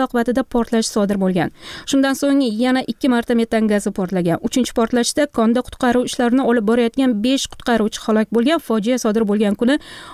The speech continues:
o'n kishi halok bo'lgani xabar qilinganda, hozirgi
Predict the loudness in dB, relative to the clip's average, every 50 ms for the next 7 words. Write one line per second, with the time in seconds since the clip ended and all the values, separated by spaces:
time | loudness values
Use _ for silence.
0 | -8 -2 0 2 2 2 0 0 -2 -2 0 0 -2 -2 -4 -2 -2 0 0 0
1 | -2 -2 -2 0 0 2 2 2 2 2 0 0 -2 -6 -14 -20 -12 -6 -2 0
2 | 2 2 0 0 0 0 2 2 2 2 0 0 0 0 0 0 0 0 -2